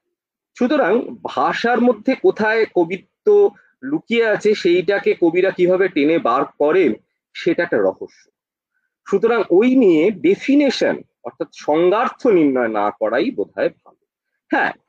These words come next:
সম্মুখন বা প্রমুখন, যাকে পবিত্র প্রমুখন বলেছেন, ফোর-, ফোরগ্রাউন্ডিং কে, এগুলো খুব সহজ। যেমন "অবনী বাড়ি আছো" তে যদি কবিতাটা পড়েন, অল্প কে-, ছোট্ট একটা কবিতা, সেখানে বারবার করে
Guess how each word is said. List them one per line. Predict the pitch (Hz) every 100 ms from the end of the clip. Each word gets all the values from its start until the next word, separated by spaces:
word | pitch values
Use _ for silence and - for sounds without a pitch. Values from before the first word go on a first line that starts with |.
| -
সম্মুখন | 135 127 147 180 - 196 202 - _ _
বা | 151
প্রমুখন, | 156 160 170 180 180 175 170
যাকে | 147 147 151
পবিত্র | 139 135 147 143 143 139 135
প্রমুখন | 147 151 - 147 131
বলেছেন, | 131 127 123
ফোর-, | 147 151 -
ফোরগ্রাউন্ডিং | 151 139 131 117 98 92
কে, | - - _ _
এগুলো | - 233 285
খুব | 269 269
সহজ। | 196 139 98
যেমন | 214 240
"অবনী | 208 190 214
বাড়ি | 208 202 220
আছো" | 220
তে | 226 233
যদি | 202 196
কবিতাটা | 196 190 196
পড়েন, | 208 196 240 302 - _ -
অল্প | 226 247 247
কে-, | 185 151
ছোট্ট | - - -
একটা | 247 220
কবিতা, | 170 165 247 277
সেখানে | 185 214 226
বারবার | 135 143 180 202 277 269
করে | 135 127